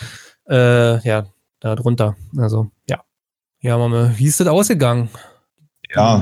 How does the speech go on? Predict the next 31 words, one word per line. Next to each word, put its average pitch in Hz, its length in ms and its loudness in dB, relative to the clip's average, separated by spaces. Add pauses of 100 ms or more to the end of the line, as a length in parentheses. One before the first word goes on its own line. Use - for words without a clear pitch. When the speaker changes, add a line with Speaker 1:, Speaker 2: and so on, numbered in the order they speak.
Speaker 2:
also 101 200 4
letztendlich 117 500 2
haben 123 140 4
wir 117 100 2
da, 117 800 0
äh, - 20 -12 (220)
eine 98 120 -2
ganze 107 320 0
Weile 110 480 2
darum 101 300 -4
gebangt, 110 720 -4 (240)
dass 104 180 -4
das - 360 -2
alles - 480 -4
gut 143 200 0
geht, 135 380 0
hatten 110 520 0
riesen 110 260 2
Angst, 123 380 -4
dass 98 120 -2
es 101 80 -8
eben 101 220 0
nicht 120 220 -2
gut 120 180 -2
gehen 120 160 2
könnte. 117 420 2 (420)
Speaker 1:
War 117 160 -4
bei 120 140 -2
Bewusstsein 120 680 0
Speaker 2:
Äh, 202 60 -10
Speaker 1:
gewesen? 208 380 -14